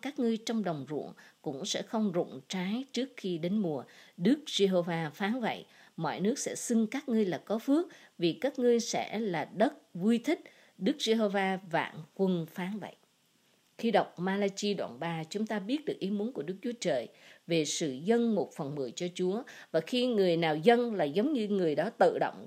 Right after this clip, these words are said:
cài cái hệ thống an toàn chung quanh mình để các cây của mình không rụng trái và mình được bảo vệ khỏi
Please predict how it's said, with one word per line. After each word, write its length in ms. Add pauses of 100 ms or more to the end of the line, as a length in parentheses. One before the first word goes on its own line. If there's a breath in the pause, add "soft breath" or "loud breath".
(120)
cài 540
cái 100
hệ 180
thống 440
an 240
toàn 260 (680 soft breath)
chung 280
quanh 240
mình 200 (300)
để 480
các 160 (100)
cây 180 (100)
của 100
mình 240
không 340
rụng 280
trái 320 (360 loud breath)
và 280
mình 320
được 240
bảo 200
vệ 440
khỏi 400